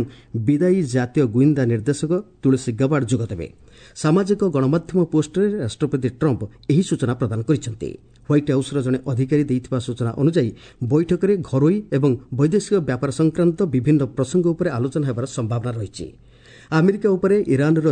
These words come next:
ଯୁଦ୍ଧବିରତି ଉଲ୍ଲଂଘନ ଅଭିଯୋଗ ପରିପ୍ରେକ୍ଷୀରେ ଅନୁଷ୍ଠିତ ହେବାକୁ ଥିବା ଏହି କ୍ୟାବିନେଟ୍ ବୈଠକ ଗୁରୁତ୍ୱ ବହନ କରୁଛି। ଦକ୍ଷିଣ ଇରାନ ଅଞ୍ଚଳରେ ଆମେରିକା ସେନା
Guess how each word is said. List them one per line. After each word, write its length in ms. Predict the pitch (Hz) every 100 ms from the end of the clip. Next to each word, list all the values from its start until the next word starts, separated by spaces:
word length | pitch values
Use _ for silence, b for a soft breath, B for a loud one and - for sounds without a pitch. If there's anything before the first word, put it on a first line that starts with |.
| 120
ଯୁଦ୍ଧବିରତି 640 | 131 - 175 175 180 170
ଉଲ୍ଲଂଘନ 360 | 127 143 147 147
ଅଭିଯୋଗ 340 | 113 131 151 131
ପରିପ୍ରେକ୍ଷୀରେ 500 | 120 120 156 147 160
ଅନୁଷ୍ଠିତ 340 | 123 120 147 117
ହେବାକୁ 280 | 110 135 135
ଥିବା 160 | 156 160
ଏହି 100 | 127
କ୍ୟାବିନେଟ୍ 380 | 127 113 120 104
ବୈଠକ 340 | 120 160 - - 104 b -
ଗୁରୁତ୍ୱ 420 | 113 180 175 123
ବହନ 140 | 107 104
କରୁଛି। 380 | 131 113 - - - B B B -
ଦକ୍ଷିଣ 320 | 160 165 190 185
ଇରାନ 260 | 139 143 147
ଅଞ୍ଚଳରେ 400 | 120 123 143 160 -
ଆମେରିକା 460 | 123 131 151 147 131
ସେନା 300 | - 123